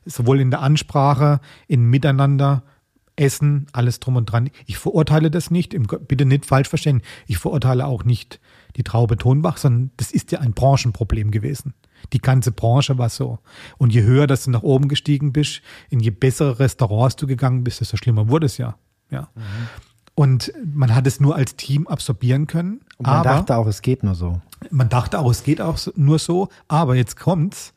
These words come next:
Speaker 1: Innerhalb des Teams war's dann trotzdem so, dass jeder vom Chef der Beste sein wollte.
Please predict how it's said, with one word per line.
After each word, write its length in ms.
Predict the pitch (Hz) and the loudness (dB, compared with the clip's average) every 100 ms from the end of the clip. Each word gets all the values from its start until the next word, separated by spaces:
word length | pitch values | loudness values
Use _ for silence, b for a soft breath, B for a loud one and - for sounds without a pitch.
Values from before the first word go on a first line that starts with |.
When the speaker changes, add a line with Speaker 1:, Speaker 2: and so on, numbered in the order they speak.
| b b b b b b b _ _ _ _ _ | b b b b b b b _ _ _ _ _
Speaker 1:
Innerhalb 440 | 190 160 160 185 | 2 4 4 0
des 160 | - - | -2 -4
Teams 320 | - 180 156 | 0 2 2
war's 160 | 139 - | 0 0
dann 160 | 123 | -2
trotzdem 380 | 107 151 - 147 | 0 -2 -2 -4
so, 400 | 127 127 160 202 b b _ | 0 0 0 -4 b b _
dass 220 | 123 - | -4 -2
jeder 260 | 120 135 156 | 0 2 2
vom 260 | - 123 | 0 0
Chef 560 | 107 - 131 190 - - _ _ _ _ - | 0 0 0 -2 -10 -20 _ _ _ _ -6
der 60 | - | 0
Beste 320 | 139 - 131 | 0 -2 -4
sein 280 | 147 123 120 | -2 0 0
wollte. 240 | 113 110 | -4 -8